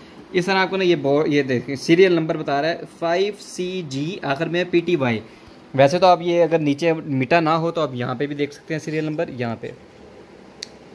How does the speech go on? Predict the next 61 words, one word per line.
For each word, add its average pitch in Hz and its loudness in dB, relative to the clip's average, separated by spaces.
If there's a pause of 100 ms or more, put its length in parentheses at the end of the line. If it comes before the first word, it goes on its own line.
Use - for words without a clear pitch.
(220)
जैसे 127 0
एसएन 143 -2
हैश 123 0
लिखा 127 -4
हुआ 127 2
फ़ाइव 131 -2
सी 139 -8
जी 127 -6
पी 131 -4
टी 131 -4
वाई, 101 -2 (680)
अगर 139 0
तो 165 -2
यहाँ 151 4
से 185 -4
भी 185 0
आप 175 2
देख 160 -2
लेंगे 165 -2
तो 170 -2
पता 147 -4
लग 143 -4
जाएगा 139 -4
बोर्ड 117 0
जेन्युइन 104 -6
है। 98 -10 (260)
अगर 156 0
नीचे 143 0
से 170 0
मिटा 139 2
हुआ 175 2
है 170 0
तो 170 0
आपने 147 2
Google 135 -2
पे 165 -4
जाना 151 -2
है, 156 -2
Google 139 -2
पे 151 -2
जाके 143 -2
लिखना 147 -4
है 151 -4
एचपी 135 -6
laptop 131 -2
drivers, 120 0
एचपी 135 -6
laptop 131 -2
driver 120 -2
की 135 -6
पहली 131 -4
पहली 131 -2
website 117 -4
को 127 -6
open 160 0
करना 170 -2
है। 165 0
वहाँ 143 2
पे 147 -6
आपको 139 -4
बताएगा 139 -2